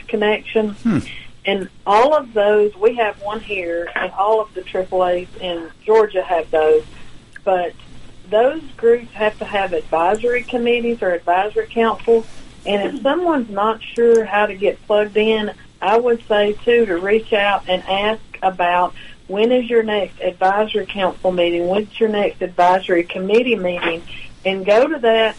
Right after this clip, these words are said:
Speaker 1: and say, "This is what my interest is. How can I help?" And, and they'll work to get you plugged in.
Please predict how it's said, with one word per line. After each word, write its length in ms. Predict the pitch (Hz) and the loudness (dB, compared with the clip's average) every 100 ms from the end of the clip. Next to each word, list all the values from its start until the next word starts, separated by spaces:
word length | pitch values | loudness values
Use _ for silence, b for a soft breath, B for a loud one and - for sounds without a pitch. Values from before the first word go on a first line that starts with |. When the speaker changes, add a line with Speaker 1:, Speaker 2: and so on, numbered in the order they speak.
| 196 | -8
Speaker 1:
and 180 | 202 202 | -8 -2
say, 300 | 233 240 214 | 0 2 0
"This 280 | 190 214 220 | 0 -2 2
is 200 | 233 226 | 0 2
what 260 | 214 196 | 0 0
my 180 | 190 208 196 | -2 -4 -2
interest 500 | 220 220 175 - - | -2 -2 -4 -6 0
is. 220 | 165 151 | 2 2
How 320 | 165 - 202 | -2 -2 -2
can 220 | 208 214 | 0 -2
I 100 | 180 | -2
help?" 440 | 185 220 220 160 - B B B - | -2 0 2 0 -2 B B B -6
And, 320 | 185 185 180 - | 0 0 0 -4
and 160 | 180 190 | -2 2
they'll 200 | 220 285 | 2 2
work 340 | 254 247 - | 2 0 -4
to 80 | 233 | -8
get 300 | 208 233 220 | 2 0 0
you 100 | 220 | -10
plugged 400 | - 220 214 208 | 0 0 0 0
in. 340 | 214 180 135 | 0 0 -2